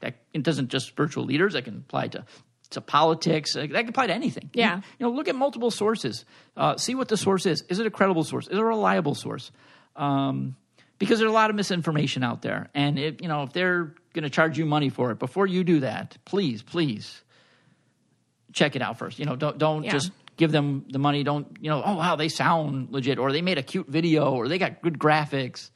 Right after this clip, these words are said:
Speaker 2: Yeah.
Speaker 1: Uh, you know, there, there's people on there that, because we, we did a deep dive to try to see really what was going
Speaker 2: Like,
Speaker 1: on
Speaker 2: what is
Speaker 1: there.
Speaker 2: going on here? I
Speaker 1: And
Speaker 2: was looking like,
Speaker 1: Yeah.
Speaker 2: "What is going
Speaker 1: And
Speaker 2: on?"
Speaker 1: there was someone claiming to be an aura reader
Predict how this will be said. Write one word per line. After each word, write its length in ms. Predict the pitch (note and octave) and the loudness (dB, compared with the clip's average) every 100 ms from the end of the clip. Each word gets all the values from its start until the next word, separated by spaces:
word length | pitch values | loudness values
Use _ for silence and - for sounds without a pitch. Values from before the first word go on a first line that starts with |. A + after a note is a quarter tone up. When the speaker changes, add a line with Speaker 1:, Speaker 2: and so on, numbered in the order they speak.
| _ | _
Speaker 2:
Yeah. 360 | A3+ G3 F3+ G3 - | 2 2 0 -6 -8
Speaker 1:
Uh, 420 | A#2+ B2+ B2 B2+ - | -6 -4 -4 -6 -4
you 120 | E3 | -2
know, 60 | E3 | 0
there, 140 | G3+ | 0
there's 220 | G#3 G#3 | 2 2
people 260 | G3+ G3 G3 | 2 -2 0
on 100 | G3 | 2
there 160 | G3 F#3+ | 2 2
that, 280 | F3 - _ _ _ | 0 -2 _ _ _
because 260 | - D3+ D#3+ | -10 0 2
we, 140 | F3 | 4
we 180 | F3 F3+ | 2 2
did 140 | F3 D#3+ | 2 2
a 40 | |
deep 200 | B2+ F3+ | 0 0
dive 300 | F3+ F#3+ F#3 | 4 2 0
to 60 | - | -2
try 180 | D#3+ | -2
to 60 | D3+ | 0
see 160 | C#3+ D#3+ | -2 -2
really 280 | C3 F#3+ | 2 2
what 140 | E3 D3 | 2 -2
was 100 | D3 | -2
going 200 | D3+ D3+ | 2 2
Speaker 2:
Like, 40 | |
Speaker 1:
on 60 | D3 | 6
Speaker 2:
what 100 | E4 | 4
is 60 | F3+ | 6
Speaker 1:
there. 100 | F#3+ | 4
Speaker 2:
going 180 | D4 - | 2 0
on 240 | F#3+ C#4+ | 0 0
here? 300 | B3 G3+ - - | 0 -2 -2 4
I 80 | B3+ | 6
Speaker 1:
And 60 | |
Speaker 2:
was 180 | D4+ - | 4 2
looking 320 | C4+ F4 D#4+ | 0 2 0
like, 200 | A3+ C#3+ | 0 0
Speaker 1:
Yeah. 140 | D#3+ G#3 | 0 4
Speaker 2:
"What 260 | F4+ - | 4 4
is 160 | A3+ G#3+ | 0 0
going 280 | G#3 G3+ F3+ | 0 -2 -2
Speaker 1:
And 120 | - D4 | 4 6
Speaker 2:
on?" 280 | F#4+ A#3 | 6 4
Speaker 1:
there 140 | - C4+ | 4 4
was 220 | D#4+ C4 | 2 0
someone 340 | B3 A#3 F3+ F3 | 0 0 0 0
claiming 340 | E3+ G#3 B3+ | 0 2 0
to 120 | G#3+ | 0
be 180 | E3+ E3 | 2 2
an 60 | D#3 | 2
aura 280 | C3+ F3 E3 | 4 4 4
reader 420 | B2 G2+ B2 | 0 -2 -4